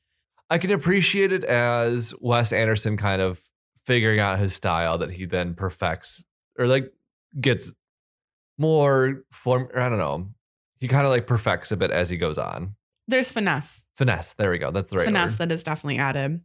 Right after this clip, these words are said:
Speaker 1: Yeah.
Speaker 2: Uh, The Exorcist was the first horror film to be nominated for a Best Picture Oscar.
Speaker 1: Okay.
Speaker 2: 'Cause usually there's, like, a bias kind of against that, that genre a little
Speaker 1: Mm-hmm.
Speaker 2: bit within the, the awards circles.
Speaker 1: Yeah.
Speaker 2: And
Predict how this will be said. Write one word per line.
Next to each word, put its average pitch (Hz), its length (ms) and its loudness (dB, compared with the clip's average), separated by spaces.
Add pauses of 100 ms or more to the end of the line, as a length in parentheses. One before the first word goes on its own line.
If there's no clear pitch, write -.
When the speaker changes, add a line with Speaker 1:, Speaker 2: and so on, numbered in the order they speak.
(120)
Speaker 1:
Yeah. 127 300 2 (760)
Speaker 2:
Uh, 165 200 0
The 180 260 2
Exorcist 202 520 0
was 196 140 -4
the 170 100 -2
first 170 340 -2
horror 170 180 0
film 165 260 0
to 175 80 -2
be 165 100 2
nominated 151 560 2
for 160 160 -2
a 160 60 0
Best 147 260 -2
Picture 143 300 -2
Oscar. 143 560 -4 (360)
Speaker 1:
Okay. 95 320 0 (400)
Speaker 2:
'Cause 330 120 -2
usually 349 260 4
there's, 214 220 2
like, - 300 -2 (280)
a 185 80 0
bias 151 340 2
kind 147 180 -2
of 139 60 -2
against 143 640 -4 (120)
that, - 240 -4
that 151 320 0
genre 156 580 0
a - 80 -2
little 175 180 4
Speaker 1:
Mm-hmm. 165 280 2
Speaker 2:
bit - 60 -14 (100)
within 151 400 -2
the, 147 280 0
the 165 180 -2
awards 147 340 0
circles. 151 580 -4 (200)
Speaker 1:
Yeah. 107 400 2
Speaker 2:
And 165 520 4